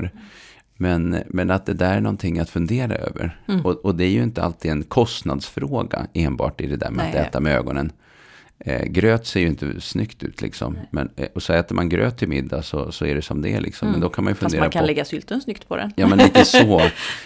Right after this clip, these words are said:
Speaker 2: också. Och sen så kan man ju fundera på, men om vi har liksom bröd eller om vi har andra grejer, ja, men kan man ha liksom lite, kan man köpa röd paprika, gul paprika,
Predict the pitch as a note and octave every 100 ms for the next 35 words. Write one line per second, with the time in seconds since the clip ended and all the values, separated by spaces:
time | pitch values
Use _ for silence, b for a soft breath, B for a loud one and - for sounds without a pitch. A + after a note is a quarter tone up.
0 | B - - - - B B B - F2+
1 | - F#2 - F2+ F2 - F#2+ F2+ F2+ D#2
2 | D2+ D2+ D#2+ E2+ D#2+ F2 E2+ D#2+ D#2 D#2
3 | D2+ D2+ D2 - B B B B - -
4 | - D#2+ E2+ D#2+ D#2+ D#2 D#2 D2+ D#2 D#2
5 | D#2 D#2+ D2+ D2 D2 D2 C#2+ - F2 F2
6 | E2 - E2+ E2+ F2 E2 E2 D2+ D2+ D2+
7 | D2+ D#2 - C#2+ C#2+ B1 - - - -
8 | - - D#2+ E2+ E2 D#2 C#2+ - - -
9 | - - - - - E2+ F#2+ F2+ D#2 -
10 | D2 D2 D2 - C#2+ C#2+ E2+ F#2+ F#2+ -
11 | -